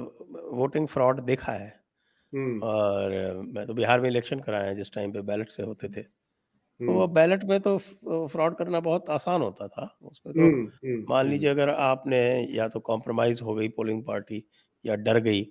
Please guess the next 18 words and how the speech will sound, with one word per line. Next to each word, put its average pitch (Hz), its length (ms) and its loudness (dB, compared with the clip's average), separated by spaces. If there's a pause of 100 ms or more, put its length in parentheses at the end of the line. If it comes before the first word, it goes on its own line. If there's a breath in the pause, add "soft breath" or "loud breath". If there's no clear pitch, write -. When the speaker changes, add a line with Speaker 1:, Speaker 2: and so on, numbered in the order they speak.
(520)
Speaker 1:
तो 170 60 4 (160)
आप 165 500 6
तो, 202 420 6 (220)
अम, 123 380 -2 (1000)
एक 175 300 4
मिनट 175 320 4
के 220 120 2
अंदर, 165 420 4
अ, 147 840 -8
आप 131 280 -2
जो 143 100 -2
है 131 220 0
वो 139 280 -6 (480)
सौ, 127 260 2
दो 131 140 -4
सौ, 135 160 -4
तीन 131 300 -2
सौ 120 360 0